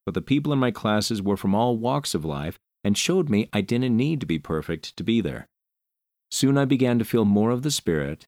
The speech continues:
and like things were heading in the right direction. Before I felt like I was failing at everything in life,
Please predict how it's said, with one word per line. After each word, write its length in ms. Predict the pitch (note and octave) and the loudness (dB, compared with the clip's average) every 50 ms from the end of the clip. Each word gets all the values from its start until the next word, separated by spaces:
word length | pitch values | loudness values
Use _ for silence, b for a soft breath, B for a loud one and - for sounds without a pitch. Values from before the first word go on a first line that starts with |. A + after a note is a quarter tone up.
| _ _ - | _ _ -4
and 100 | A2 A2 | -2 0
like 180 | G#2+ G#2 G2+ | 0 -2 -2
things 300 | - - C#3 D3 D3+ C#3+ | -2 -2 0 0 0 0
were 120 | C#3+ C#3 A2+ | 0 -2 -2
heading 340 | F#2 G#2+ G2 F#2 G2 G#2 | 0 -2 0 2 2 2
in 60 | A2 A#2 | 2 2
the 100 | A#2 G2+ | 2 2
right 240 | F2+ D#2 D2+ - | 0 0 -2 -2
direction. 520 | - - G#2+ A#2 B2+ - - - D2+ B1+ - _ _ _ _ _ _ _ _ _ _ _ _ _ _ | -2 -2 -2 -2 -2 -4 -4 -6 -8 -8 -10 _ _ _ _ _ _ _ _ _ _ _ _ _ _
Before 260 | F2+ F2 - G#2+ G#2 | -4 0 2 4 4
I 120 | G2+ F#2+ | 4 4
felt 320 | F#2+ - G2+ G2+ G#2 - G#2+ | 2 2 2 2 2 2 2
like 160 | G2+ G2 G2 | 0 0 2
I 80 | G2 F#2+ | 0 0
was 180 | F#2 F#2+ - | 0 0 -2
failing 400 | - - C#3 D#3+ E3 C#3+ G#2 F#2 | -2 -2 -2 0 2 2 0 0
at 80 | E2+ D#2+ | 0 0
everything 380 | F2+ F2 F2+ F2 - G2+ F#2 | 0 0 0 0 0 0 -2
in 80 | F2+ E2 | 0 -2
life, 440 | D#2+ D#2 C#2+ C2+ E2 A2+ A#2+ - | -2 -4 -4 -4 -6 -8 -8 -10